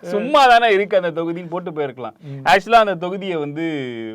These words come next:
Speaker 1: போன தடவை இவர் நயினார் கண்டெஸ்ட் பண்ணாரு.
Speaker 2: ம்.
Speaker 1: நல்ல ஒரு நம்பர்ஸ் வாங்கினாரு. அப்புறமே அவர் எம் எல் ஏ ஆயிட்டாரு, நிம்மதியா இருக்காரு. அவரை பிடிச்சி திருப்பி திருநெல்வேலியில போட்டு,
Speaker 2: ஆ.
Speaker 1: அவர்
Speaker 2: ராமநாதபுரத்திலே போட்டிருக்கலாம்.
Speaker 1: ஆமா, அவர் வேற திருநெல்வேலியில கடுப்புல இருக்காரு. என் கூட இருந்தே வந்து
Speaker 2: போன
Speaker 1: போட்டு
Speaker 2: எலெக்ஷன் அப்போ அந்த இது நினைவு இருக்கா உங்களுக்கு? ரெண்டாயிரத்தி பத்தொன்பதுல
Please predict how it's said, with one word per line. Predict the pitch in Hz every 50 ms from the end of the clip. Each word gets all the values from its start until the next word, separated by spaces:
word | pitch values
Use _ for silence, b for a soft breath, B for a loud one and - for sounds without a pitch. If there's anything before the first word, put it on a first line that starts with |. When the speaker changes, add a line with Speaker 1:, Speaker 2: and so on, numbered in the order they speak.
| 110 113
Speaker 1:
போன | - 147 151
தடவை | 156 143 143 156 175 165
இவர் | 139 139 175 190 165
நயினார் | 151 139 147 175 196 202 190 165 131 123 117 113 110 113
கண்டெஸ்ட் | - 127 131 135 156 147 143 -
பண்ணாரு. | 117 107 101 98 95 - _ _
Speaker 2:
ம். | 123 120 117 107 104 104 _ _ _ _ _ _
Speaker 1:
நல்ல | - 131 139 156 165 170
ஒரு | 147 131 123
நம்பர்ஸ் | 131 131 135 143 147 139 -
வாங்கினாரு. | 123 110 107 104 101 101 _ _ -
அப்புறமே | - 143 151 151 160 165 180 196 208
அவர் | 202 196 185
எம் | 180 175 185
எல் | 190 190
ஏ | 190
ஆயிட்டாரு, | 175 170 165 180 190
நிம்மதியா | 180 175 170 170 175 170 175 175 165 151
இருக்காரு. | 131 139 139
அவரை | 139 147 165 165 165
பிடிச்சி | 160 175 185 180 180
திருப்பி | 160 175 185 175 175
திருநெல்வேலியில | 151 139 143 151 170 175 170 160 147 131 123
போட்டு, | 117 110 117 113 113 - - 120 131 143 _ -
Speaker 2:
ஆ. | 160 151 143 131 117 113 113 _ _ _ _ _ _ _ -
Speaker 1:
அவர் | - 135 151 135 143
Speaker 2:
ராமநாதபுரத்திலே | 180 202 208 208 190 185 175 165 190 202 185
போட்டிருக்கலாம். | 165 180 165 165 160 160 156 151 165 170
Speaker 1:
ஆமா, | 175 160 151 143 135 - 135 131 -
அவர் | - 127 131 143 147
வேற | 156 160 160 170
திருநெல்வேலியில | 160 151 143 139 147 143 139 131 131 127 131 135 - 127
கடுப்புல | 123 139 143 143 143
இருக்காரு. | 127 117 107 98 107 107 107 - -
என் | 117 113 113 107 107 107 107 107 107 104
கூட | - 143 143 143
இருந்தே | 135 120 117 117 127 127
வந்து | 117 113 113 113
Speaker 2:
போன | - - 143 185
Speaker 1:
போட்டு | 185 190 190 202
Speaker 2:
எலெக்ஷன் | 233 220 220 214 208
அப்போ | 196 180 214 208
அந்த | 196 185 190
இது | 190 214
நினைவு | 202 180 180 196 202 190
இருக்கா | 175 160 160 151
உங்களுக்கு? | 143 139 135 139 131 139 160 165 151 139
ரெண்டாயிரத்தி | 156 165 185 185 175 170 143 143
பத்தொன்பதுல | 143 - 151 151 147 139 139 139 143 156 147